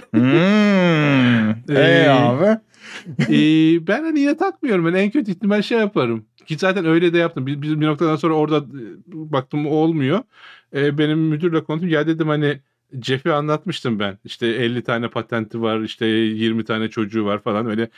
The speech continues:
Speaker 2: değişik bir isim. E, <laughs> falan. <laughs> Falan. Ya, e, dedim şey müdüre, ya dedim ben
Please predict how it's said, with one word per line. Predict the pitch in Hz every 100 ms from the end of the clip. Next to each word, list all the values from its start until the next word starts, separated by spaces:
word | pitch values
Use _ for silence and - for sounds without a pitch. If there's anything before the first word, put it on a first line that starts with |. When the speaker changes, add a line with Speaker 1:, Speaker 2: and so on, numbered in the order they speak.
| -
Speaker 2:
değişik | 147 120 - -
bir | 139
isim. | 127 104 - _ _ - - _
E, | 113 107 107 113 - - _ -
<laughs> | _ _ - -
falan. | 165 180 - 311
<laughs> | 294 320 370 359 349 320 _ _ - 392 - -
Falan. | 175 175 254 - - -
Ya, | 175 175 175 170
e, | 175 175 175 160 160 -
dedim | 175 190 202 180
şey | - 160 156 147 147
müdüre, | 147 156 202
ya | 180 165
dedim | 190 185 160
ben | 160 160 -